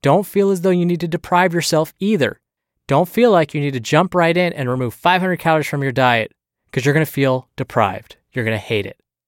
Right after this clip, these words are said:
But even if you start small, even just fifty or hundred calories each day, it can make a huge difference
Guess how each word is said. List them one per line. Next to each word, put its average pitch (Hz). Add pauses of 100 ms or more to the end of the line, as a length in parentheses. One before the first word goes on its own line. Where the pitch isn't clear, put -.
(540)
But 143
even 185
if 226
you 190
start 170
small, 143 (480)
even 147
just -
fifty 185
or 165
hundred 156
calories 156
each 139
day, 117 (500)
it 143
can 139
make 127
a 110
huge 160
difference 123